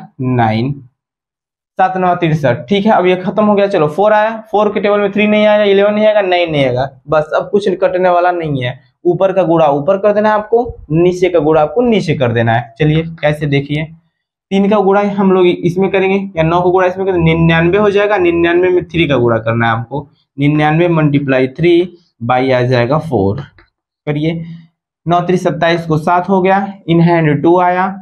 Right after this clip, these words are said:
और नौ त्रिक सत्ताईस, एक अट्ठाईस, उनतीस और बटे में चार आ गया। अब चाहेंगे तो आप इसे mixed fraction में भी convert कर सकते हो। कैसे, टू हो जाएगा, नाइन हो जाएगा, seven multiply four से करना होगा, चार और चार सत्ते अट्ठाईस होगा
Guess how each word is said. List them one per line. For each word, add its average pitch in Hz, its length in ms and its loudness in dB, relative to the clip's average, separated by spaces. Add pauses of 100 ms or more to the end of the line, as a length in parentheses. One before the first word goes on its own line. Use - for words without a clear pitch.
और 143 80 2
नौ 147 120 2
त्रिक 156 160 -4
सत्ताईस, 160 500 -2
एक 147 120 -2
अट्ठाईस, 156 480 -2
उनतीस 120 640 0 (640)
और 135 140 -2
बटे 127 300 0
में 143 120 0
चार 123 300 -2
आ 104 100 0
गया। 110 280 -2 (260)
अब 170 160 -4
चाहेंगे 202 400 0
तो 196 100 0
आप 185 180 2
इसे 175 200 -2
mixed 170 340 2
fraction 165 400 -2
में 165 160 2
भी 185 120 2 (420)
convert 151 400 0
कर 147 180 0
सकते 131 300 -2
हो। 123 240 2
कैसे, 165 360 0 (500)
टू 196 140 2
हो 196 180 4
जाएगा, 185 360 0
नाइन 160 380 2
हो 175 120 2
जाएगा, 165 320 2
seven 160 640 -2 (400)
multiply 147 480 0
four 165 260 0
से 165 140 -4
करना 160 300 0
होगा, 165 300 0 (140)
चार 160 300 0
और 151 240 -2 (580)
चार 180 160 0
सत्ते 160 280 -2
अट्ठाईस 165 680 -2
होगा 196 400 2